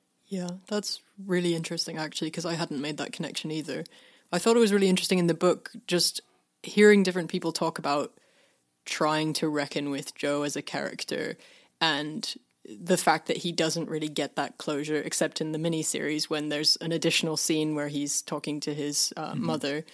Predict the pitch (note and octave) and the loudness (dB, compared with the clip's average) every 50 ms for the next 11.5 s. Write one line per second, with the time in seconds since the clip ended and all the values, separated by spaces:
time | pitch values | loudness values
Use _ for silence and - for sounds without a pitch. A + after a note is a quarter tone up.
0 | - - - - - _ _ - E3+ E3+ E3+ E3 - - - E3 D#3+ D#3+ D#3 C3+ | -20 -20 -20 -20 -20 _ _ 4 6 6 6 6 6 6 6 4 4 2 2 0
1 | - - E3 D#3 D#3+ D#3 D3 D3 D3 D3 D3+ - - C3+ A2+ - - - - - | 2 2 2 4 2 2 2 2 -2 -2 -4 -4 -4 -2 -2 -4 -4 -6 -12 -20
2 | - - - _ _ _ - F3+ F3+ F#3 F#3 F#3+ F3+ E3+ G3+ - - - - - | -20 -20 -20 _ _ _ 2 4 6 6 8 6 6 6 4 0 -4 -6 -8 -8
3 | - - - F#3+ E3 D#3+ D#3 D#3 D#3 D3+ - _ - - G3+ F3+ - - F3 E3+ | -8 -4 0 2 2 4 4 4 2 0 -2 _ 4 4 4 4 4 4 4 2
4 | E3 E3 E3+ E3 E3 E3 - C#3+ D#3 D#3+ D#3 D3+ - - F3 E3 E3 E3 D#3+ D#3 | 2 2 0 0 0 0 0 -2 -2 -2 -2 -4 -2 0 0 0 2 0 0 0
5 | - - E3 D#3+ E3 E3 E3+ F#3 F3+ F3 F3 E3 - F3+ D#3+ D3+ D3+ D3+ D#3 D#3 | 2 2 2 4 4 6 6 6 6 6 4 4 4 4 4 4 4 2 2 0
6 | - - - - F#3+ F3 F3 - F#3+ F#3 F#3 - F3+ F3+ E3 G3 G#3+ G#3 G3 F3+ | -4 -6 0 4 4 4 6 6 8 8 8 8 8 6 8 10 12 12 12 12
7 | F3+ E3+ G#3+ G#3+ G3 G#3+ F#3+ F#3 F3 F3 F3+ - - F3+ F3+ - G3 G3 F#3 - | 12 12 12 12 12 12 12 10 10 10 10 10 10 10 10 12 12 10 12 12
8 | G3 F#3 F#3+ G3 G3+ G#3 G3+ - - F3 E3 D#3+ D#3+ E3 - F#3 F3 F3 E3+ D#3+ | 10 10 10 10 10 10 8 8 6 6 6 6 6 4 6 6 6 6 6 2
9 | - - - - - - - - - - G3 F#3+ F#3+ - F#3+ G3+ G#3 G#3+ G#3+ - | -2 -8 -14 -14 -14 -16 -18 -10 -2 4 8 8 10 10 10 10 10 10 8 4
10 | - - - - _ _ _ - _ _ _ - F#3 F#3 F#3+ F3+ - - - G3+ | 2 -2 -14 -20 _ _ _ -20 _ _ _ 4 6 6 6 6 6 8 10 10
11 | G#3 G#3+ G#3+ G3 F#3+ F3+ F3 - - | 10 10 8 6 6 4 4 2 -2